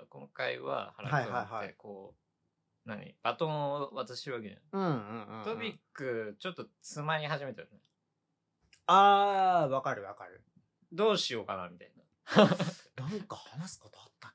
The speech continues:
Speaker 2: け？
Speaker 1: 結構まあ、
Speaker 2: みたいなね。
Speaker 1: 一応メモはしてんだけど、その、「あ、
Speaker 2: はいはい。
Speaker 1: これ話したいかも」、みたいな。そのメモも、
Speaker 2: はいはいはいはい。
Speaker 1: まあ、だいぶつき-、つき始めてるというか、でもなんか旬じゃないなっていうのも結構あるし。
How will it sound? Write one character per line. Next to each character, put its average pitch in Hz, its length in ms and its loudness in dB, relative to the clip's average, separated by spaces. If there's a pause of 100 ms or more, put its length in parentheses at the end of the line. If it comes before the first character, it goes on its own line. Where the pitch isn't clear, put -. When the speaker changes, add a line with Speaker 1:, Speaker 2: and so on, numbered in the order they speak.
Speaker 2:
け？ - 80 -20 (680)
Speaker 1:
結 170 240 -4
構 120 140 -2
ま 113 140 2
あ、 107 60 -2
Speaker 2:
み 104 60 -4
た 104 140 -4
い 104 60 -18
な - 220 -20
ね。 117 220 -12 (420)
Speaker 1:
一 147 220 -4
応 185 80 2
メ 214 140 4
モ 196 120 2
は 120 120 4
し - 80 -10
て 139 80 -8
ん 127 40 -10
だ 107 60 -10
け 95 80 -8
ど、 85 60 -14
そ 95 180 -16
の、 87 240 -16
「あ、 104 80 2
Speaker 2:
は 104 60 -2
い - 20 -14
は 120 60 -6
い。 - 40 -4
Speaker 1:
こ 160 60 -6
れ 175 80 0
話 165 360 -6
し - 20 -10
た 185 100 -2
い 143 80 -2
か - 80 -14
も」、 85 180 -18
み - 60 -20
た - 140 -20
い - 20 -20
な。 - 80 -20 (220)
そ - 180 -4
の 123 100 4
メ 190 120 0
モ 156 160 -2
も、 - 0 -
Speaker 2:
は - 0 -
い - 20 -6
は 123 60 -6
い - 20 -4
は 123 60 -4
い 117 40 -4 (100)
は 87 60 -12
い。 - 40 -20 (640)
Speaker 1:
ま 127 60 -12
あ、 - 20 -8
だ 135 160 0
い 147 80 -2
ぶ 139 340 -10 (720)
つ - 100 -20
き-、 - 240 -10 (340)
つ - 100 -20
き 143 260 -4
始 139 240 -2
め 139 100 -6
て 110 80 -4
る 95 80 -6
と 95 60 -16
い 95 60 -10
う 90 40 -18
か、 90 300 -10
で 104 80 -10
も 98 100 -12
な 101 100 -10
ん 101 40 -12
か 98 80 -12
旬 208 380 -2
じ 190 100 -2
ゃ 185 60 2
な 180 120 0
い 160 80 0
な 101 180 -4
っ 90 40 -18
て - 160 -20
い 101 60 -16
う - 20 -16
の 90 80 -16
も 87 120 -18
結 - 200 -20
構 101 100 -20
あ 95 40 -16
る 92 100 -20
し。 - 260 -16